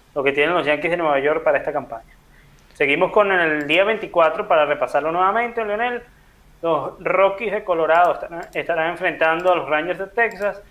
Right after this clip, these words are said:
Los Piratas de Pittsburgh enfrentarán a los Cardenales de San Luis.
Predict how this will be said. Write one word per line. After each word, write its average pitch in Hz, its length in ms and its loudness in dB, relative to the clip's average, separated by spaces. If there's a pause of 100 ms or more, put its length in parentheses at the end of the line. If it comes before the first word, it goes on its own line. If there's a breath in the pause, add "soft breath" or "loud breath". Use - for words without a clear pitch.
(500 soft breath)
Los 160 160 -2
Piratas 151 500 2
de 156 100 0
Pittsburgh 147 520 -4 (140)
enfrentarán 160 520 4
a 180 40 4
los 175 120 2
Cardenales 147 480 2
de 175 80 0
San 185 200 -2
Luis. 226 340 -2